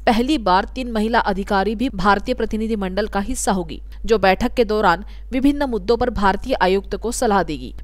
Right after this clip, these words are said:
पिछले साल पाकिस्तान के सिंधु जल आयुक्त के नेतृत्व में एक प्रतिनिधिमंडल सालाना बैठक के लिए भारत आया था।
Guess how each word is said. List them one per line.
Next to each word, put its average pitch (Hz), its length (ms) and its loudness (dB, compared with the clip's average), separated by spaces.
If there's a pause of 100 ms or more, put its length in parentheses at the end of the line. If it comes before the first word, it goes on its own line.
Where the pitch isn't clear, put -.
पिछले 320 260 0
साल 330 160 6
पाकिस्तान 285 520 2
के 311 120 -2
सिंधु 262 300 -4
जल 269 220 0
आयुक्त 220 500 2
के 262 120 -2
नेतृत्व 233 480 -4
में 147 180 -6 (300)
एक 294 180 4
प्रतिनिधिमंडल 277 720 -2
सालाना 208 400 0
बैठक 208 340 -2
के 247 100 -4
लिए 214 160 -2
भारत 175 320 -2
आया 170 160 2
था। 220 200 -6